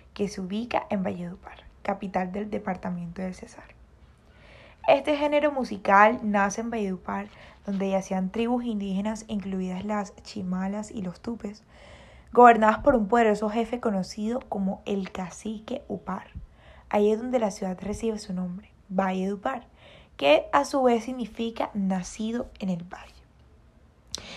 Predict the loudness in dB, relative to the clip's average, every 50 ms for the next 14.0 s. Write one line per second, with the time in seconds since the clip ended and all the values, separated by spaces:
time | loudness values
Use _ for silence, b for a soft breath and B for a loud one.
0 | B B 6 8 8 8 8 4 4 2 2 4 4 2 2 2 0 -2 0 2
1 | 6 8 10 10 10 8 4 2 0 -2 -2 -2 2 4 6 6 6 4 2 0
2 | 0 0 -2 -2 -2 -2 -2 -2 -2 0 0 0 0 -2 -4 -4 -6 -10 -16 -20
3 | B B B B B B B -6 -4 0 2 2 2 4 2 4 4 4 2 4
4 | 4 4 6 6 4 2 2 2 2 0 0 2 4 2 2 2 0 4 6 6
5 | 6 6 2 -4 -8 -8 B B B B B B -6 -4 -2 -2 -2 -2 -2 -4
6 | -4 -4 -6 -4 -2 -2 0 2 2 2 2 2 2 2 2 2 0 -2 B B
7 | B B B B 10 10 10 10 8 4 2 4 2 2 2 2 6 8 8 8
8 | 8 6 4 2 2 4 6 6 6 6 6 4 2 0 -2 -4 -6 -6 -4 -2
9 | 0 0 0 0 0 2 0 2 4 4 6 6 8 10 8 8 8 6 2 2
10 | 2 2 0 0 0 6 8 10 10 10 10 6 0 -4 B B B B B B
11 | B B B 10 12 12 12 12 10 8 10 10 10 10 10 8 6 6 6 6
12 | 8 8 8 8 6 4 4 2 2 2 0 0 2 0 2 2 4 2 2 2
13 | 2 0 2 2 0 2 2 2 2 2 2 2 2 2 2 2 2 0 -2 -6